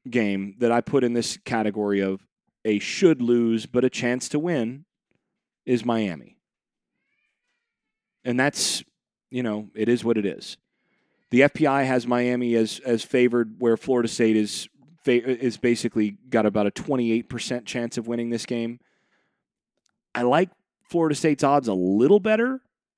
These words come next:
than that against Miami. Again, they're, they've got a quarterback coming off of injury. We don't know how that's gonna go.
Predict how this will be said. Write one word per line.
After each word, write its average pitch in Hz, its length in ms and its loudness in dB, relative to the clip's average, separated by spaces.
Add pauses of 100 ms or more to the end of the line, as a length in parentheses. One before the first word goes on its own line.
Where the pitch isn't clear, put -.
(120)
than 196 160 -2
that 214 260 -4 (320)
against 180 340 -2
Miami. 190 480 -2 (920)
Again, 131 480 0
they're, 113 240 0
they've 113 160 0
got 113 140 2
a 107 40 -4
quarterback 139 460 2
coming 120 240 -4
off 104 160 -2
of 101 100 -8
injury. 160 460 0
We 107 140 -2
don't 98 160 -6
know 101 120 -6
how 95 160 -8
that's 123 300 -2
gonna 139 180 -4
go. 123 380 0